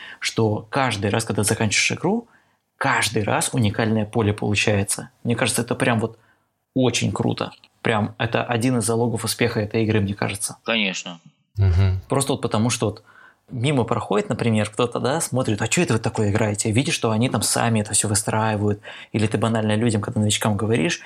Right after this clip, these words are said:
Speaker 1: что нет там какого-то поля, какой-нибудь там монополии или что, где просто двигаешься, за тебя там всё уж продумали, да? Типа, ну вот сюда встанешь, там вот такой-то эффект будет, сюда вот встанешь, такой-то эффект будет. А тут ты сам создаёшь поле, и тебе вначале просто выкладывают одну дорогу,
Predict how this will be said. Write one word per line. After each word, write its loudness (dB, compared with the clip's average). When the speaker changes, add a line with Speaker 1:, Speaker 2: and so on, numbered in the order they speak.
Speaker 1:
что 0
нет 0
там 2
какого-то -2
поля, 0
какой-нибудь -4
там -8
монополии 2
или 0
что, 0
где 2
просто -6
двигаешься, 0
за -2
тебя 0
там -4
всё 2
уж -2
продумали, 0
да? 0
Типа, -4
ну 0
вот 0
сюда -2
встанешь, 0
там -2
вот -2
такой-то -2
эффект -2
будет, -2
сюда 2
вот -2
встанешь, -2
такой-то -4
эффект 0
будет. -4
А -2
тут -4
ты 0
сам 2
создаёшь 0
поле, 0
и -2
тебе 0
вначале 0
просто -2
выкладывают 0
одну 0
дорогу, -2